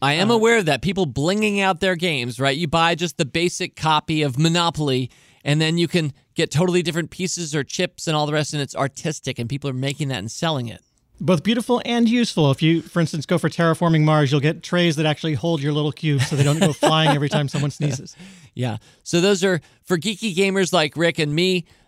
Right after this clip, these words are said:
Speaker 1: uh, there's a great use for Etsy. Of course, for millions of craftsmen worldwide, 'cause that's how it operates today, it's a great place to sell. But for tens of millions of buyers, uh, of all different backgrounds, Etsy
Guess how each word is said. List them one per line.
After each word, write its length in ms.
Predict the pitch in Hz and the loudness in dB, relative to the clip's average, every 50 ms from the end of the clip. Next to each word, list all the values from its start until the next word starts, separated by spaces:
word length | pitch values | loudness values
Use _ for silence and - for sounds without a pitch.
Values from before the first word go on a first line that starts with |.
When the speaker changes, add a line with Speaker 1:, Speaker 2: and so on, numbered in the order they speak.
| _ _ - | _ _ -4
Speaker 1:
uh, 200 | - 127 127 123 | 0 0 2 2
there's 220 | 127 151 151 131 | 2 2 2 0
a 60 | 143 | -2
great 260 | 113 110 160 190 175 | -2 0 0 0 2
use 200 | 143 160 147 - | 2 0 0 0
for 120 | - - - | -2 -4 -2
Etsy. 320 | 87 127 127 - - 131 | 0 -2 -2 -2 -2 -4
Of 80 | 127 117 | -4 -4
course, 440 | - - 208 220 220 202 - - - _ _ _ _ | -4 0 2 2 2 2 -2 -6 -12 _ _ _ _
for 280 | _ _ - 175 170 147 | _ _ 0 2 2 4
millions 680 | 143 147 160 175 196 214 226 226 208 185 160 147 - | 2 2 2 2 4 4 4 4 2 2 0 0 -2
of 120 | 143 131 - | -4 -4 -2
craftsmen 520 | - 147 139 135 - - 139 135 131 123 | -2 0 0 0 -2 -2 -4 -4 -2 -2
worldwide, 640 | 120 143 151 147 139 120 139 170 196 185 175 160 127 | 0 0 2 2 2 2 2 2 4 2 2 0 0
'cause 180 | 151 143 131 | -2 -2 0
that's 260 | 123 143 139 135 - - | 0 0 0 0 -2 -4
how 180 | 139 147 139 | -2 -2 0
it 80 | 135 135 | 2 2
operates 500 | 143 175 - - 170 147 135 123 - - | 2 0 0 -2 -2 -2 -2 -4 -6 -10
today, 440 | - 131 120 123 123 123 120 117 - - _ _ _ _ _ | -12 -8 -6 -4 -4 -4 -4 -6 -8 -10 _ _ _ _ _
it's 180 | - 147 135 - | -6 -6 -4 -2
a 60 | 143 | -4
great 300 | 113 113 147 151 147 - | -2 0 0 0 0 -2
place 260 | - 156 143 139 - - | -2 -2 -2 -2 -2 -6
to 120 | - 123 | -8 -8
sell. 460 | - - - - 202 180 151 139 143 131 | -8 -6 -2 0 2 4 4 4 2 2
But 260 | 120 143 139 113 - | 2 0 0 0 -2
for 160 | - 151 139 | -4 -4 -4
tens 540 | - - - - - 185 226 233 226 170 160 | -4 -6 -12 -8 -4 -2 0 0 0 0 -2
of 120 | 156 127 | -2 -2
millions 400 | 117 127 135 135 131 127 123 110 - | -2 -2 -2 -2 -2 -2 -4 -6 -6
of 200 | - 113 101 107 | -6 -8 -6 -2
buyers, 540 | - 135 143 147 139 135 131 127 123 - - _ _ _ _ _ _ _ | 0 0 2 2 0 0 -2 -4 -6 -8 -14 _ _ _ _ _ _ _
uh, 180 | - 120 120 - | -4 -4 -2 -2
of 160 | - 127 120 - | -2 -2 -4 -2
all 280 | - 147 165 165 175 | -2 0 0 0 0
different 680 | 151 123 156 151 143 - 143 135 117 - - - - - | -2 -2 -2 -4 -2 -2 -4 -4 -4 -6 -10 -18 -6 -2
backgrounds, 720 | 135 135 147 147 - - 139 127 117 113 113 113 113 - _ _ _ _ _ - | -2 0 0 -2 -2 -2 -2 -2 -2 -4 -4 -6 -8 -10 _ _ _ _ _ -2
Etsy 540 | 135 147 139 - - 147 143 135 131 123 | -2 -2 -2 -2 -2 -2 0 0 -2 -4